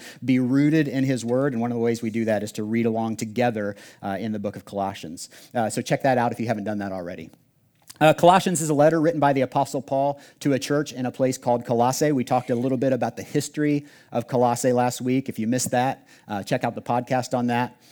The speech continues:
And it's interesting that even though the book was written just twenty-five or thirty years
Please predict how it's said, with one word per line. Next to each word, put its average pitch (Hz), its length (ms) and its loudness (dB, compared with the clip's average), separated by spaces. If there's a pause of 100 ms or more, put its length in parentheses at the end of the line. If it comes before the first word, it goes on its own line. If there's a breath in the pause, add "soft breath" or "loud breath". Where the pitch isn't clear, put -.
(240 loud breath)
And 143 340 0
it's 151 160 -2
interesting 202 480 2
that 151 120 6
even 208 220 2
though 196 100 4
the 165 140 4
book 175 180 0
was 135 160 0
written 147 220 0
just 196 180 -2
twenty-five 196 480 -2
or 180 60 -2
thirty 175 320 0
years 156 480 0